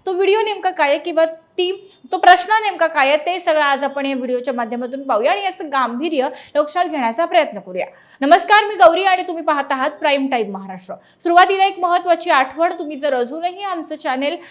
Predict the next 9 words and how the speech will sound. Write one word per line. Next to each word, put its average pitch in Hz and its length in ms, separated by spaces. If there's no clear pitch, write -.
सबस्क्राईब 311 560
केलं 349 340
नसेल 247 440
तर 262 100
ते 254 100
जरूर 214 260
करा. 185 160
तर 392 80
काल 403 320